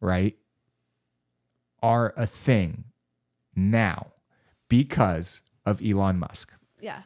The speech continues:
Speaker 1: Um, if you go back, I believe it was, type in,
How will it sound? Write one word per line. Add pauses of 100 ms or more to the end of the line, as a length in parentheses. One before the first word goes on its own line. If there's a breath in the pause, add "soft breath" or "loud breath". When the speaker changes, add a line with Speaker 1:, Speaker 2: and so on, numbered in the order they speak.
(100)
Speaker 1:
Um,
if
you
go
back,
I
believe
it
was, (680 soft breath)
type
in,